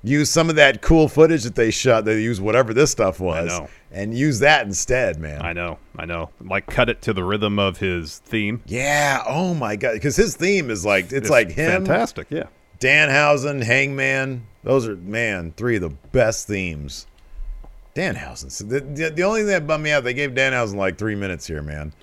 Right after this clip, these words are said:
Speaker 1: I feel like when you
Speaker 2: Yeah.
Speaker 1: have, dude, Danhausen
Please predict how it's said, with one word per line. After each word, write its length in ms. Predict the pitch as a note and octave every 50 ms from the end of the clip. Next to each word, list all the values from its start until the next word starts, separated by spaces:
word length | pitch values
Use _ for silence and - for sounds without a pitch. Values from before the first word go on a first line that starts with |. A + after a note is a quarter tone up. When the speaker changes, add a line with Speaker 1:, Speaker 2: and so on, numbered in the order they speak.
| - - - - - -
Speaker 1:
I 140 | - A2+ B2
feel 180 | - D#3 F3+ F#3
like 160 | F3+ E3+ E3
when 80 | C3+ D3
you 60 | C#3
Speaker 2:
Yeah. 180 | C3+ C3 C3 B2
Speaker 1:
have, 180 | D3+ D3 A2 A#2+ - - - - - - - - -
dude, 300 | - G3 F#3+ D#3 A#2 - - - - - - - - - -
Danhausen 960 | D3+ D#3 F3+ A3 A#3+ G3 C3 B2+ C#3+ D#3+ F#3+ F#3+ D#3 A3 A3 A3 A3 G3+